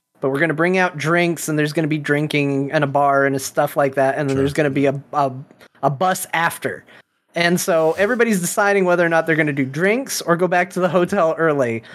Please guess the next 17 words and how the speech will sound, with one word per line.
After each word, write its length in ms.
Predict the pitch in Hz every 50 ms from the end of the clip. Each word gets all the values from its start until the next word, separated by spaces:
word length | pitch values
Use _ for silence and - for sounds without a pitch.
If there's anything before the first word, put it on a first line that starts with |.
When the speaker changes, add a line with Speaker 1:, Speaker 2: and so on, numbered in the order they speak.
| - - 82
Speaker 2:
Yeah. 80 | 76 69 -
Speaker 1:
And 460 | - 170 180 175 165 165 165 160 156 160 - - _
we're 220 | 156 147 170 196 208
all 160 | 233 233 220
chatting, 640 | - - 226 202 202 208 202 175 165 160 156 151 -
and 140 | 156 151 156
I 100 | 165 180
told 400 | 185 - 208 214 190 170 160 156
Bo, 380 | 175 170 180 202 226 233 220
and 200 | 147 165 175 160
Kyle 320 | 160 - 185 180 185 185 175 165
was 220 | 156 143 147 143
there, 260 | 147 143 143 143 143 -
and 140 | 147 156 151
I 80 | 147
was 220 | 147 147 151 143 160
like, 400 | 147 139 139 139 139 135 -